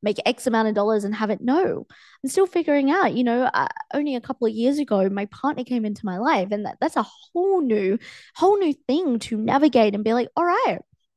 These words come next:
now we're planning for two. We're planning for both of us and, like, where we are taking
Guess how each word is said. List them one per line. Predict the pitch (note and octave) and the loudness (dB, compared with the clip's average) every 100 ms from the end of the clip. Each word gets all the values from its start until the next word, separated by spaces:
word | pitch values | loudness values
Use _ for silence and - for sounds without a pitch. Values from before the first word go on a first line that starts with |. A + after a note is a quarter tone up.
| _ A#3 | _ -6
now | A3+ C4 | -2 -2
we're | F4 | -2
planning | F4+ D#4 D4 D4+ | -2 -2 -2 -6
for | - | -8
two. | - B4 C5+ F3 | -4 0 0 0
We're | A3 A#3 _ - | -4 -6 _ -12
planning | B3+ C4+ D4 E4+ | -2 0 0 0
for | - G#3+ | 0 0
both | F3+ G3 A3+ | 0 -2 -2
of | A#3+ | 0
us | G#3 A#3 C4+ | 2 0 -4
and, | A3+ | -8
like, | G#3 - G#3+ G#3+ - | -6 -4 -6 -8 -6
where | G#3 G#3 A3+ | 0 4 4
we | C4 B3 | 4 0
are | A#3 | 0
taking | A3+ G#3 A#3 A3 A3 | -2 -6 -4 -4 -4